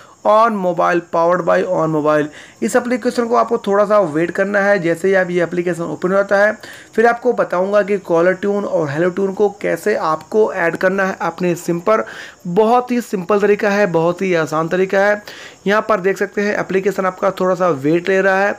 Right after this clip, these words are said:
आपको तो यहाँ से बैक नहीं करना है। अगर यहाँ पर देख सकते हैं नीचे लोडिंग का ऑप्शन हो रहा है,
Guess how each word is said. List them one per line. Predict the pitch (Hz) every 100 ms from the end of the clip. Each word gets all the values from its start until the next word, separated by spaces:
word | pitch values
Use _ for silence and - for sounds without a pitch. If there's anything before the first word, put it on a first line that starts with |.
| - - - -
आपको | 196 202 233
तो | 226
यहाँ | 220
से | 208 226 196
बैक | 160 185 190
नहीं | 165 160 180
करना | 190 196
है। | 196
अगर | 185 175 190
यहाँ | 190
पर | 185 165
देख | 175
सकते | 180 185
हैं | 175
नीचे | 185
लोडिंग | 180 175 160 180 170
का | 160
ऑप्शन | - 156
हो | 165
रहा | 196
है, | 220